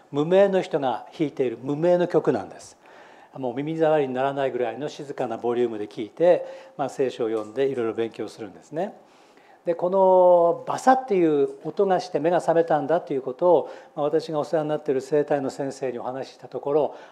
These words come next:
「あなたは健康です」と言われました。えー、ちゃんとそういうびっくりするような音を聞いて目覚めることができる、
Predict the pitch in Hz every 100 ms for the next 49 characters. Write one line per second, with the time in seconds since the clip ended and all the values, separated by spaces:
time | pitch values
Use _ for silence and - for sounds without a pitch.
0 | - 151 202 196 156 135 160 185 214 196
1 | 185 - 139 113 - - - _ _ _
2 | _ _ _ _ - - _ _ _ 143
3 | 131 127 120 113 110 - _ _ - 160
4 | 160 - 180 175 156 135 135 131 - 185
5 | - 165 151 127 - 143 - 233 196 -
6 | 170 147 180 165 123 - - - 143 131
7 | 160 160 156 147 139 123 110 120 - 135
8 | 120